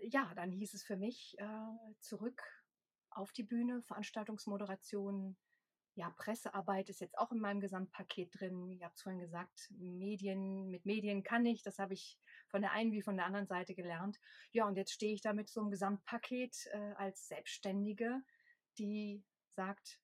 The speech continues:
„Ich bin hier, <laughs> ich moderiere eure Veranstaltung, eure, ähm, Teamworkshops, eure Pressekonferenzen,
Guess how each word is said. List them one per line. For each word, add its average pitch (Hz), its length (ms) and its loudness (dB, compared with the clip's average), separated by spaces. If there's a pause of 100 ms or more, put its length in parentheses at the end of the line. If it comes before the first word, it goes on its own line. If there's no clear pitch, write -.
(140)
„Ich - 280 -2
bin 202 160 2
hier, 208 480 2
<laughs> - 380 0 (280)
ich 240 180 4
moderiere 226 560 6
eure 196 220 6
Veranstaltung, 220 720 2
eure, 196 400 4 (580)
ähm, 175 440 0 (160)
Teamworkshops, 233 1200 4
eure 202 280 4
Pressekonferenzen, 208 1400 0